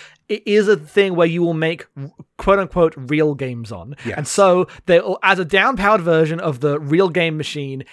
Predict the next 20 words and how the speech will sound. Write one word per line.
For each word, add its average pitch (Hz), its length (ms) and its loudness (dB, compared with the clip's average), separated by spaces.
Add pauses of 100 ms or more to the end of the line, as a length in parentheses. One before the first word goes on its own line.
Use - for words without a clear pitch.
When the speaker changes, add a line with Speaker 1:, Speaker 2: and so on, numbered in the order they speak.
(180)
Speaker 1:
every 160 220 0
game 143 220 -8
will 160 80 -4
suck. - 360 -4 (280)
It 170 100 2
is 160 100 0
more, 165 220 -2
Speaker 2:
Yes. - 0 -
Speaker 1:
le-, 196 200 2
more 208 160 2
about 202 120 0
the 165 100 0
relative 185 440 0
power 147 260 -2
than 143 80 -8
it 139 80 -12
is 143 100 -4
about 127 260 -6
the, 123 280 -10
like, 120 320 -12